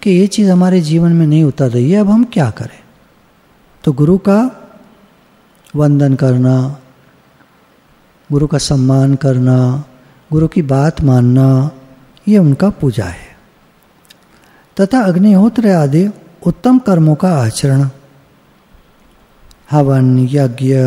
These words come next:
ये अग्निहोत्र, दूसरों को कुछ देना, उत्तम कर्मों का आचरण, अच्छे कर्मों का आचरण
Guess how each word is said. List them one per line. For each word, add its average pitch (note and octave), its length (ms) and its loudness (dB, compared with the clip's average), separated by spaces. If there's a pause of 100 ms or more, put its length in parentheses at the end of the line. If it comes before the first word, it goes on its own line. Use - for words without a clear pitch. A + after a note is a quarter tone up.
(1300)
ये D#3 100 -2
अग्निहोत्र, C#3 680 0 (340)
दूसरों C#3+ 340 -2
को C#3+ 140 -4
कुछ C3+ 260 -4
देना, C3 680 0 (2250)
उत्तम C4 340 0
कर्मों D#3 360 0
का C3+ 140 -2
आचरण, D3+ 420 0 (560)
अच्छे F#3+ 300 -4
कर्मों C3+ 340 -2
का B2+ 140 -4
आचरण D3 460 -2